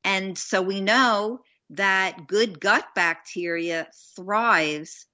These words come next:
on fiber. And just like Maria just said, fruits and leafy green vegetables contain a significant amount of fiber, and they are like prebiotic foods, especially those leafy greens.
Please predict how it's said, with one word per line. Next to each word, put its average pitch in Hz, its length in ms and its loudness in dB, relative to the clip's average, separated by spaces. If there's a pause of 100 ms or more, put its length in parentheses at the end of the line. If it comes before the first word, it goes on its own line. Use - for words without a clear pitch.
(140)
on 165 200 -6
fiber. 160 680 -2 (600)
And 170 520 -2
just - 260 -2
like 196 160 -2
Maria 196 380 0
just 151 400 -8
said, 151 320 -4 (340)
fruits - 840 2
and 175 280 0
leafy 220 480 -2
green 208 540 2
vegetables 170 1120 0 (440)
contain 180 800 -6 (320)
a 160 60 -6
significant 180 760 0
amount 170 380 2
of 170 80 -6
fiber, 175 480 2
and 165 240 -2
they 202 280 2
are 208 140 2
like 190 320 0
prebiotic 180 1000 2
foods, 175 480 0
especially 180 640 -2
those 170 320 0
leafy 170 500 2
greens. 160 800 2